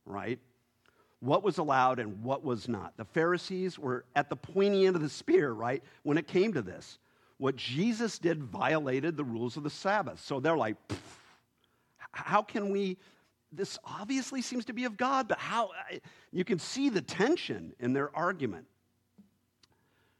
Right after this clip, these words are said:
No healing on the Sabbath was allowed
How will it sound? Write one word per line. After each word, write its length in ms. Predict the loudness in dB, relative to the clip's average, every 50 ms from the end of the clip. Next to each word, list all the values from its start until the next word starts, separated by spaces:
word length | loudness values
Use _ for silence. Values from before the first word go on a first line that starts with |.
| _ _ _
No 300 | 2 6 8 8 8 6
healing 600 | 4 0 0 0 0 0 0 0 -2 -2 -4 -6 -6 -4
on 80 | -2 -2
the 80 | -2 -2
Sabbath 400 | -2 0 0 0 0 -2 -6 -6
was 160 | -8 -6 -4
allowed 340 | -6 -6 -6 -6 -8 -10